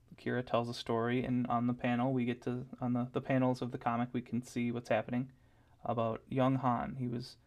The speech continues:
there was a boy that was getting beat up. Han stepped up and, uh,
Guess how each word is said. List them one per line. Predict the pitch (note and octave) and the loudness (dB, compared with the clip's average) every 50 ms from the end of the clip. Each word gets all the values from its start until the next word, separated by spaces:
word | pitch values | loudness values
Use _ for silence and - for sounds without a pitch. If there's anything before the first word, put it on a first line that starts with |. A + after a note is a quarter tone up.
| - - - - - | -20 -20 -14 -4 2
there | C#3+ C3+ | 4 4
was | B2+ B2 | 6 6
a | B2 | 4
boy | - C3+ C3 C3+ C#3 | 4 6 6 8 8
that | C3 - | 6 4
was | B2+ B2 | 2 2
getting | B2 C#3 C3 C3 B2+ | 2 4 4 4 4
beat | B2 B2 B2 B2 | 4 4 6 6
up. | A#2+ A#2+ A#2+ - | 6 6 6 4
Han | - - B2 B2+ B2+ | 2 2 4 4 2
stepped | C3 - - B2 B2 - - | 0 0 0 0 0 2 2
up | A#2 B2 B2+ - - - - _ - - _ _ - - | 2 2 0 -2 -10 -20 -20 _ -20 -20 _ _ -14 -10
and, | - - B2 G#2+ - | -8 -6 -4 -2 -2
uh, | - - - | -2 -2 -2